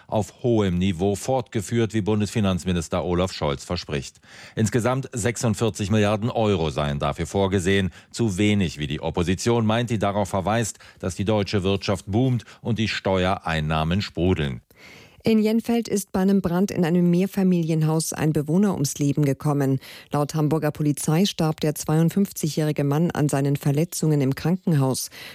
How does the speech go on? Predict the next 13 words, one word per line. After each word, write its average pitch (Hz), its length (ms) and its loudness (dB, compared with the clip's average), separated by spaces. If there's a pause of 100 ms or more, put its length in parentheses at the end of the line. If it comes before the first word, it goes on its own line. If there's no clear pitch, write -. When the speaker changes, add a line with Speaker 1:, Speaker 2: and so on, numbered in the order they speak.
Speaker 2:
Dreizehn 156 400 0
weitere 175 300 0
Menschen 147 460 2
wurden 143 320 2
bei 135 160 -2
dem 135 160 0
Feuer 143 320 0
verletzt. - 680 -4
Die 127 100 0
Brandursache 170 720 -2
ist - 260 -6
noch 151 180 -2
unklar. 139 460 -2